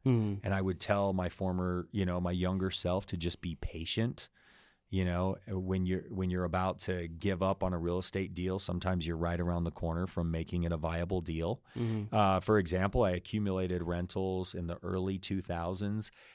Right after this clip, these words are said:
Speaker 2: and rents were not very strong. I mean, mortgage rates were six, seven percent.
Speaker 1: Mm-hmm.
Speaker 2: Um, you know, I just wasn't making enough money on 'em in my eyes. Uh,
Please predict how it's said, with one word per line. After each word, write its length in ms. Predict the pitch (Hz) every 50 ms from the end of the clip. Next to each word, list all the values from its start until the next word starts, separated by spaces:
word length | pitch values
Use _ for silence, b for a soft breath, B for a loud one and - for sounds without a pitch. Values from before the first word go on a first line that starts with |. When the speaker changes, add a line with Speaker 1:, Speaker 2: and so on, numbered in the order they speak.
| b b b
Speaker 2:
and 360 | - 117 107 101 98 92 87
rents 320 | 87 92 95 107 110 - -
were 80 | 113
not 220 | 107 95 98 101 -
very 260 | 104 110 110 110 117
strong. 640 | - - - 107 104 107 107 107 107 110 117 117 -
I 40 | 113
mean, 160 | 113 117 107
mortgage 340 | 95 92 98 98 117 110 -
rates 320 | 113 113 120 120 - -
were 300 | 127 120 113 113 113 107 -
six, 360 | - - - 117 113 - -
seven 640 | - - 107 107 107 104 110 110 113 113 113 113 -
percent. 640 | - - 120 120 - - 120 110 110 110 110 113 113 -
Speaker 1:
Mm-hmm. 480 | 123 117 113 113 123 - _ - -
Speaker 2:
Um, 460 | 110 107 104 101 95 92 92 90 85 - - _ _ _ _
you 120 | - 107 101
know, 140 | 95 90 90
I 80 | 95
just 260 | 92 87 101 98 -
wasn't 280 | - 110 101 98 101 87
making 360 | 98 95 98 95 - 107 101
enough 320 | 95 92 90 87 92 90 -
money 360 | 90 85 85 87 98 101 98
on 180 | 95 98 98
'em 120 | 104 104 98
in 100 | 87 87
my 260 | 87 90 92 92 87
eyes. 440 | 87 90 92 95 95 101 101 - - b b b b b b b b b _ _
Uh, 480 | - 98 95 92 90 87 85 82 80 78